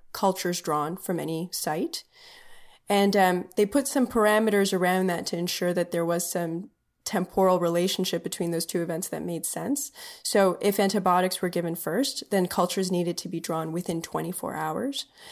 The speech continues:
And if cultures were taken first, then antibiotics needed to be administered within seventy-two hours. And the first of these two events was considered to be the time of onset of the infection.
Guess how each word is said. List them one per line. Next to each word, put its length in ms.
And 60
if 100
cultures 380
were 80
taken 340
first, 320
then 100
antibiotics 640
needed 260
to 80
be 140
administered 520
within 240
seventy-two 560
hours. 480
And 120
the 60
first 340
of 80
these 220
two 220
events 360
was 140
considered 460
to 80
be 120
the 120
time 360
of 100
onset 540
of 80
the 120
infection. 640